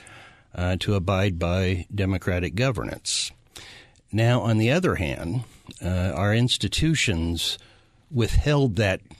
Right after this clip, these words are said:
massive shock by a president of the United States attempting to,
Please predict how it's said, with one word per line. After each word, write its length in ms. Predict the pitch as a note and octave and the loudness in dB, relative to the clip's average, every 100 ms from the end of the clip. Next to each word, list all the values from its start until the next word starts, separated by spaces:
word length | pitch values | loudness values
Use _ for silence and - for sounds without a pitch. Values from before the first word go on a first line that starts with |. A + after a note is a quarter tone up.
| _ - - | _ -20 -6
massive 640 | F2+ B2 F#3 F#3 - G2 | -2 2 2 2 2 0
shock 600 | - G3 D#3+ - - - - - | 0 0 -2 -4 -10 -12 -12 -10
by 260 | F3 A2 A2 | -2 2 2
a 120 | G#2 | 2
president 560 | - C#3 D3+ D3 D3 C#3 | 0 0 2 2 2 2
of 60 | |
the 60 | B2 | 4
United 500 | A2 - C#3 A#2 - | 4 4 4 2 0
States 400 | - G2+ G2 - | 0 2 2 0
attempting 480 | - F#2+ F#2+ G#2+ F#2 | 0 0 2 2 2
to, 180 | F#2 | 0